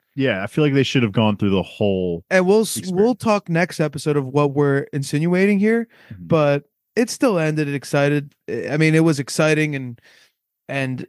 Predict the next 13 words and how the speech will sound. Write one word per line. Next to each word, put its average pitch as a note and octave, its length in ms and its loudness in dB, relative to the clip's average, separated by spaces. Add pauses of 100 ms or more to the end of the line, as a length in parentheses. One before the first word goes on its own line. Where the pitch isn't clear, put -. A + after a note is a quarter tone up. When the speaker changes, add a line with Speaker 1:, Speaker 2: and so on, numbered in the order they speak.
Speaker 2:
it D3+ 160 6
left D#3 240 4
on D#3+ 100 4
a C#3+ 60 2
pretty D3 280 0
big C#3 200 0
cliffhanger. C#3 720 0
Like, C3 240 -4
they're D#3 220 -6
in F3 80 -2
the C#3 60 -4
deep D3+ 240 -4
shit. - 420 -2